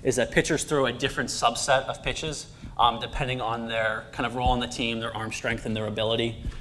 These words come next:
Um, two different types of pitchers in baseball are starting pitchers and relief pitchers. Starting pitchers usually start out the game and throw as long as they can, and relief pitchers come in later and, you know, usually throw for shorter amounts of time. Um, two examples are Barry Zito. He's a starting pitcher.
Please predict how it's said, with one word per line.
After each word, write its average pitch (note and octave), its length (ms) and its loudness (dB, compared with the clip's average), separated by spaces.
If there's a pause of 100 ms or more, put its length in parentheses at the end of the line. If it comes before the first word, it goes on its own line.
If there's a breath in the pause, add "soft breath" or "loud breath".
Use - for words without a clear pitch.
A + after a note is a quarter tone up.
(200 loud breath)
Um, G#2+ 340 0
two - 180 0
different - 260 2
types C3 200 2
of - 100 -6
pitchers A#2+ 340 -6
in A2 100 -8
baseball A2 320 4
are G#2 100 2
starting - 300 4
pitchers A#2 320 -4
and A2 80 -10
relief B2+ 280 -2
pitchers. C3 440 -2 (320 loud breath)
Starting C3 300 6
pitchers C3 380 4
usually A2 200 0
start A#2 200 0
out A2+ 160 2
the B2 80 0
game A2+ 260 0
and G#2+ 100 -6
throw G#2+ 220 0
as A2 140 -4
long A2+ 200 -2
as A2+ 80 -6
they A2 100 -2
can, A2+ 400 0 (300 loud breath)
and A#2+ 100 -2
relief A#2+ 300 0
pitchers A#2 320 0
come A#2+ 180 2
in A2+ 100 0
later A2+ 300 0
and, G#2+ 200 -6 (180)
you A#2 100 -12
know, G#2+ 80 -12
usually A2 300 -4
throw A2 180 -6
for A2 160 -12
shorter A2 260 -6
amounts G#2+ 280 -4
of G2+ 60 -14
time. G#2+ 340 -2 (580 loud breath)
Um, G#2+ 200 0
two D3+ 180 4
examples B2 720 2
are A2 160 0
Barry B2 240 6
Zito. B2 320 6
He's A#2+ 140 4
a A#2+ 40 -4
starting C3+ 280 6
pitcher. C#3+ 420 4